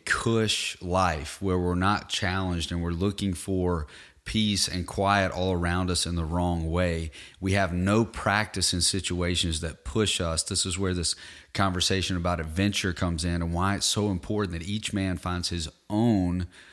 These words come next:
piece of adventure, the way adventure looks for him.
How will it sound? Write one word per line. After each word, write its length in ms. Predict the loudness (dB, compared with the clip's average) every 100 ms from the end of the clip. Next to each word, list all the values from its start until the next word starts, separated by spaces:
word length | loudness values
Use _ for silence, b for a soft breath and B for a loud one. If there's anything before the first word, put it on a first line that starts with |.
| b b b b _
piece 360 | 2 4 4 2
of 160 | 0
adventure, 580 | 0 2 2 2 -2 -6 -4
the 80 |
way 160 | 0 0
adventure 540 | 0 0 2 2 0
looks 360 | 2 2 0 -2
for 220 | -4 -2
him. 560 | -2 0 0 0 -4